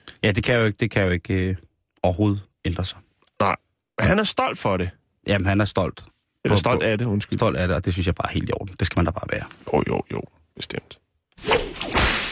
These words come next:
Speaker 2: Men jeg kan godt forstå, hvis, altså, men det, jeg synes, det er sejt, at han bare,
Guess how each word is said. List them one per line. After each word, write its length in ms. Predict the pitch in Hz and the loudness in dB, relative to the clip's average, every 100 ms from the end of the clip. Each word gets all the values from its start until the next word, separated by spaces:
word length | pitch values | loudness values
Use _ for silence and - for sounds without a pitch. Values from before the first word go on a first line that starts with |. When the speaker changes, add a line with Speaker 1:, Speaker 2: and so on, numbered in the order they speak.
| - - - - _ _ _ _ _ _ - - _ _ _ - | -10 -16 -20 -20 _ _ _ _ _ _ -20 -20 _ _ _ -10
Speaker 2:
Men 60 | |
jeg 60 | - | -4
kan 60 | - | 0
godt 180 | 117 160 | 0 0
forstå, 300 | 160 123 - | 0 0 -2
hvis, 180 | - - | -4 -4
altså, 320 | - 92 98 - | -2 -2 -4 -2
men 180 | 98 | 0
det, 80 | 101 | 2
jeg 80 | 85 | 0
synes, 160 | - 101 | -2 -4
det 100 | 82 | -2
er 40 | |
sejt, 260 | - - 92 | 0 0 2
at 60 | |
han 120 | 120 | 0
bare, 360 | 95 92 92 92 | 2 2 2 0